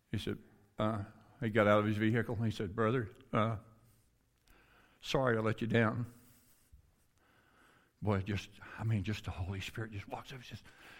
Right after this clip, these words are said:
and here's, here's what comes out of my lips. "What are you trying to let the devil throw you under the bus for?" I said, "I enjoyed the offertory, and it was just an awesome morning." And you know what he said?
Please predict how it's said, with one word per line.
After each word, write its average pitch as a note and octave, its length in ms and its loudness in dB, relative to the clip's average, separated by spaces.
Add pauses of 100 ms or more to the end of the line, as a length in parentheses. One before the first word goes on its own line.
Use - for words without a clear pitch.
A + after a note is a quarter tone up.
(140)
and G#2+ 120 0
here's, B2+ 320 -2
here's C#3 180 2
what C3 160 2
comes A#2 220 4
out G#2 100 6
of G2+ 80 2
my G2 80 4
lips. G2 340 2 (540)
"What G#3 180 4
are C4+ 40 2
you A#3 100 4
trying D#3+ 240 4
to C#3+ 60 2
let C#3 180 4
the B2 80 2
devil A#2+ 340 4
throw G#2+ 200 2
you A#2 160 4
under B2 80 4
the G2+ 60 0
bus G2 260 2
for?" G2 360 -6 (1040)
I D3+ 120 -2
said, B2 160 -2
"I D#3+ 180 2
enjoyed B2+ 600 0
the F#2+ 140 -4 (440)
offertory, C3+ 1000 -4
and G#2+ 120 -2 (720)
it B3 80 -4
was C4+ 100 -2
just G#3+ 180 0
an E3 60 2
awesome F3 360 2
morning." G3+ 420 4 (160)
And A2 80 -2
you B2+ 80 2
know D3 60 0
what D#3+ 80 -2
he D#3 100 -4
said? F3 200 -4